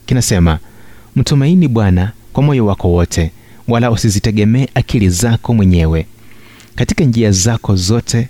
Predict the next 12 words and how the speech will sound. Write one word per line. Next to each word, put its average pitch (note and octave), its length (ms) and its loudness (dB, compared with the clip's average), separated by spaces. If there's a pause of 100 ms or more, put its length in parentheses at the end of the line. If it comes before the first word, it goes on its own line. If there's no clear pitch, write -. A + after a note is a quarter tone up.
mkiri G#2 380 0
yeye, G#2+ 300 2 (360)
naye A2 320 2
atayanyosha A2 880 0
mapito A2+ 360 0
yako." E2+ 420 0 (1400)
Iwapo F3+ 580 0
mbwa C#3 320 2
anaweza A#2 840 0
mtumaini A2+ 680 2
mkuu G2 300 0
wake F#2+ 420 -2